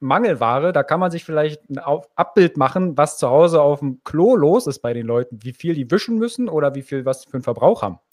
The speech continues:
Deshalb so wenig wie möglich Klopapier verbrauchen. Müsst ihr das Klopapier fünfmal um die Hand wickeln, ist das ein Zeichen. Wenn ihr da eine Viertelstunde sitzt, einen roten Kopf bekommt, Bluthochdruck und merkt, "Ja, heut-, wird heute nix, ihr braucht gar kein Klopapier",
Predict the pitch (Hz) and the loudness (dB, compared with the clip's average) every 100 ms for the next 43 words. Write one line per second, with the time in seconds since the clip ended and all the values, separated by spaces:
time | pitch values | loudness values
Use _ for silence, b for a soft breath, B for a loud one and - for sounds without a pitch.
0 | b b b b b 117 143 160 165 135 | b b b b b -4 2 2 2 -6
1 | 123 202 254 190 170 190 196 - 240 143 | 0 0 0 -2 -4 -4 -6 -4 -2 -2
2 | 113 107 110 95 90 90 _ _ _ - | -2 -8 -8 -8 -12 -14 _ _ _ -4
3 | 151 - 170 156 147 - 175 170 160 147 | -4 2 4 4 0 0 2 2 0 -6
4 | 170 - 156 139 123 254 160 135 147 175 | -6 0 0 2 2 2 2 0 2 2
5 | 247 - b b - 170 190 185 190 - | 2 -2 b b -6 0 2 2 -2 0
6 | 165 202 240 294 294 b b b b 135 | 2 2 -2 -10 -12 b b b b -2
7 | 165 180 175 170 - 190 185 180 160 143 | 0 4 4 4 4 6 4 2 0 0
8 | 311 - - _ 147 160 190 185 - 233 | -2 -4 -18 _ 0 2 2 0 -4 -4
9 | - 175 151 170 - 160 196 269 - 139 | -4 0 0 0 -6 0 2 2 2 -2
10 | 165 - _ _ _ _ - 156 156 160 | -2 -6 _ _ _ _ -6 -2 2 2
11 | - _ 160 135 - _ - 139 175 185 | 0 _ 0 0 0 _ -12 -6 0 0
12 | 156 143 185 - - _ b b b 151 | 0 0 -2 -2 -16 _ b b b 0
13 | 147 151 170 208 165 143 135 127 151 185 | 2 4 2 2 0 0 0 -2 -2 -4